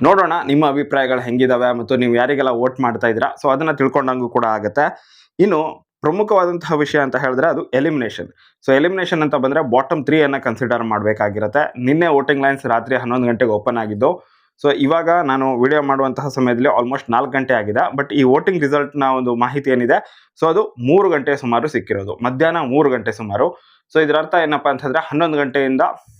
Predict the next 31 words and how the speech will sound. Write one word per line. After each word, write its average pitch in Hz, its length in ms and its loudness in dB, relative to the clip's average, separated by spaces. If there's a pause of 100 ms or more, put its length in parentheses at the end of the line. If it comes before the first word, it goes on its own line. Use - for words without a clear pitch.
(160)
ಮಧ್ಯಾಹ್ನ 147 320 0
ಮೂರು 131 280 -2
ಗಂಟೆ 127 220 -2
ಅಂತ, 113 220 -4
ರಾತ್ರಿ, 123 380 0
ನಿನ್ನೆ 135 260 0
ರಾತ್ರಿ 131 240 -4
ಹನ್ನೊಂದು 131 320 -2
ಗಂಟೆಯಿಂದ 123 340 0 (540)
ಮಧ್ಯಾಹ್ನ 165 300 0
ಮೂರು 151 320 2
ಗಂಟೆ 131 240 0
ಅಂತ 117 160 0
ಹೇಳಿದ್ರೆ 113 680 -4
ಬರೋಬ್ಬರಿ 160 440 0
ಎಷ್ಟು 175 380 -6
ಟೈಮ್ 143 220 -2
ಆಗುತ್ತೆ 123 240 -2
ಅಂತ 107 120 -8
ಹೇಳಿದ್ರೆ 131 760 -2 (340)
ಹದಿನಾರು 180 400 0
ತಾಸುಗಳು 131 380 0
ಆಗ್ತವೆ. - 520 -6
So 120 60 -2
ವೋಟಿಂಗ್ 165 340 2
ಲೈನ್ಸ್‌ಗಳು 151 320 2
ಓಪನ್ 135 320 0
ಆಗಿ 127 200 -2
ಮೊದಲ 139 460 0
ಹದಿನಾರು 156 580 0
ತಾಸುಗಳಲ್ಲಿ 131 640 0